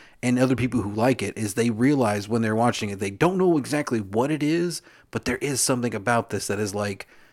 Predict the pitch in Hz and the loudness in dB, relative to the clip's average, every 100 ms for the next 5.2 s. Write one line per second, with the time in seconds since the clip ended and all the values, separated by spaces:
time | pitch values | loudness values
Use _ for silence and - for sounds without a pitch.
0 | _ _ _ _ _ _ _ _ _ - | _ _ _ _ _ _ _ _ _ -4
1 | - 143 135 - 139 120 - - - _ | -2 2 0 2 0 0 -6 -20 -20 _
2 | - - 151 147 - 139 131 123 110 - | -2 2 2 2 2 0 0 -6 -10 -12
3 | - _ 131 135 156 147 139 131 127 - | -20 _ 0 2 4 4 4 4 2 -4
4 | - - 110 123 131 113 110 113 107 98 | -10 -6 0 2 4 2 -2 -2 -4 -6
5 | 98 98 | -6 -8